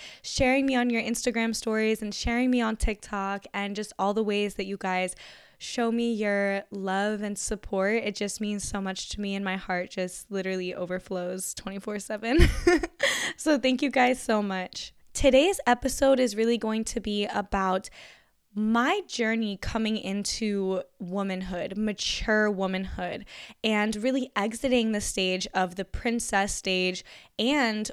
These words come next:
or the wounded woman stage. And these are not the same thing. The wounded little girl and princess are not the same thing,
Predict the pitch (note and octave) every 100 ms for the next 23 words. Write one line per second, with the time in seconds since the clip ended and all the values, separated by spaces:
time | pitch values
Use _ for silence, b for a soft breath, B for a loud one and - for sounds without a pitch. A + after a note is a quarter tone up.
0 | - A3 F3+ F3+ A3+ B3 G3 G#3+ G3 F#3+
1 | G3+ A3+ A3 G#3+ G3 G3+ G3 G3 - E3+
2 | G3 G3 G#3 A#3 C4 B3 A3+ G#3+ G#3+ G#3+
3 | G#3 - G3 F#3+ F#3 F3 F3+ F#3+ G3+ G#3
4 | G3+ F#3+ F#3+ A3 A3 A3 - F#3 G3 -
5 | A3+ - G3 G3+ F#3+ F#3+ G#3 - A3+ -
6 | F#3+ F3+ F#3 G3+ D4